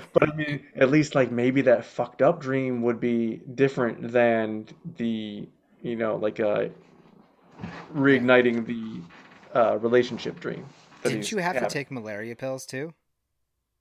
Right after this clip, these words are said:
Speaker 2: No.
Speaker 1: What? Did, oh.
Speaker 2: Malaria pills?
Speaker 1: Yeah,
Speaker 2: No,
Speaker 1: mala-,
Speaker 2: I,
Speaker 1: no?
Speaker 2: uh-uh,
Speaker 1: You,
Speaker 2: no.
Speaker 1: did you
Speaker 2: But
Speaker 1: never
Speaker 2: in the
Speaker 1: go
Speaker 2: military?
Speaker 1: Yeah.
Speaker 2: No, I never
Speaker 1: Oh,
Speaker 2: did.
Speaker 1: oh, did you never go overseas? I thought you, but you were,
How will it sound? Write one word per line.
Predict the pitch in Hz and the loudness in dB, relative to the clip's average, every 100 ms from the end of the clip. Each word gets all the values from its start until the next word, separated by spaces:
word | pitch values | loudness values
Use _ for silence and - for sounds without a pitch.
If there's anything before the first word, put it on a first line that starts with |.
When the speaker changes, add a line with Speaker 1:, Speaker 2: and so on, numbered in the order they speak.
| _ _ _ _ _ _ _ _ _ _ 107 101 - | _ _ _ _ _ _ _ _ _ _ -20 -20 -8
Speaker 2:
No. | 120 113 107 - _ _ _ _ _ _ _ _ | -6 -6 -8 -16 _ _ _ _ _ _ _ _
Speaker 1:
What? | 147 139 _ _ _ _ | -14 -14 _ _ _ _
Did, | 147 - _ _ _ _ _ _ _ - | -16 -16 _ _ _ _ _ _ _ -10
oh. | 131 82 _ _ _ _ _ _ _ _ - | -8 -8 _ _ _ _ _ _ _ _ -10
Speaker 2:
Malaria | 101 117 143 160 165 | -2 2 6 6 6
pills? | 170 175 240 156 | 4 2 2 0
Speaker 1:
Yeah, | 190 | 2
Speaker 2:
No, | 117 117 | 2 2
Speaker 1:
mala-, | |
Speaker 2:
I, | 151 135 | 0 -4
Speaker 1:
no? | 147 233 196 _ - | -6 -6 -8 _ -4
Speaker 2:
uh-uh, | 143 147 | -2 -2
Speaker 1:
You, | 165 | -4
Speaker 2:
no. | 139 127 127 _ _ | -2 -4 -4 _ _
Speaker 1:
did | 147 139 | -10 -6
you | 226 | 2
Speaker 2:
But | 269 | 4
Speaker 1:
never | - | 6
Speaker 2:
in | 147 | 8
the | 139 | 10
Speaker 1:
go | |
Speaker 2:
military? | 151 185 240 339 - _ | 8 8 6 4 -2 _
Speaker 1:
Yeah. | 185 226 98 - _ _ _ _ _ | 2 2 2 -10 _ _ _ _ _
Speaker 2:
No, | 139 131 117 - _ _ | 2 4 2 -6 _ _
I | 123 | -6
never | 120 113 | -6 -4
Speaker 1:
Oh, | |
Speaker 2:
did. | 117 117 _ _ _ - | -6 -8 _ _ _ -8
Speaker 1:
oh, | 143 | -6
did | 131 | -6
you | 147 | -4
never | 170 226 | -4 -4
go | 196 | -6
overseas? | 202 190 - 135 214 | -4 -6 -8 -8 -6
I | 196 | -8
thought | 165 208 | -6 -6
you, | 175 147 | -6 -10
but | 139 170 | -10 -8
you | 175 | -6
were, | 185 | -6